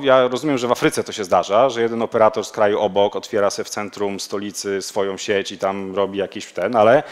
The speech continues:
ale w Irlandii to jest takie trochę podejrzane. No i tak idąc w kierunku tego centrum i, e, zastanawiając się nad tym, co z tym fantem zrobić,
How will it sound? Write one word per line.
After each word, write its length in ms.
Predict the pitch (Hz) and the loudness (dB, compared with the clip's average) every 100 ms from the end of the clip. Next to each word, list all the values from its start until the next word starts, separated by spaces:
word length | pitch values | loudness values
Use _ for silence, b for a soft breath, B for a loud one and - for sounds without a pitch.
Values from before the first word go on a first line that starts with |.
| B B B B | B B B B
ale 260 | - 92 143 | 4 8 8
w 60 | |
Irlandii 440 | 170 131 107 110 160 | 8 6 6 6 2
to 80 | 156 | 2
jest 140 | 160 | 4
takie 200 | 143 160 | 2 2
trochę 220 | 139 139 | -2 -2
podejrzane. 580 | 143 131 135 101 82 80 | -2 2 2 2 -2 -4
No 80 | 120 | -2
i 60 | |
tak 220 | 151 151 - | 0 0 0
idąc 260 | 180 180 | 2 2
w 40 | - | 0
kierunku 280 | 147 151 | -4 -2
tego 180 | 131 113 | -2 -2
centrum 500 | - 143 160 170 175 139 | -2 -4 -2 -2 -2 -4
i, 160 | 131 | -6
e, 20 | 123 - 110 | -6 -8 -10
zastanawiając 640 | 113 117 - 123 127 139 - | -6 -4 2 2 2 0 -2
się 60 | |
nad 60 | 113 | -6
tym, 120 | 123 | -6
co 120 | - | -8
z 40 | 127 | -8
tym 120 | 117 | -4
fantem 260 | 113 101 95 | -4 -4 -4
zrobić, 380 | 104 147 185 | -4 -4 -8